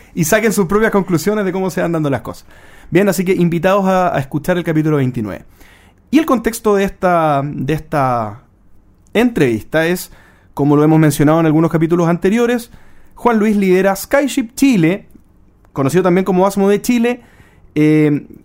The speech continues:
entonces, es la, estamos hablando de la primera distribuidora hispanohablante latinoamericana en ingresar al grupo Asmodee.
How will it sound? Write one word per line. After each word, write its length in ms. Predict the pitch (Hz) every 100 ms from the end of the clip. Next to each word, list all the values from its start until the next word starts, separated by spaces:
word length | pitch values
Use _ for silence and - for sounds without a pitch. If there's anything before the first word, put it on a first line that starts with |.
| -
entonces, 640 | - 151 190 214 196 139 135
es 240 | 156 156 175
la, 240 | 170 156
estamos 240 | 160 185 180
hablando 220 | 185 196
de 40 |
la 80 | 185
primera 320 | 165 170 202
distribuidora 680 | 208 190 180 165 196 208 -
hispanohablante 960 | 165 - 214 240 208 196 277 233 156 147
latinoamericana 920 | 196 277 285 262 262 320 262 202 285 _
en 120 | 165
ingresar 520 | 190 190 190 - 294 320
al 120 | 226
grupo 360 | 226 214 226
Asmodee. 460 | 151 135 131 107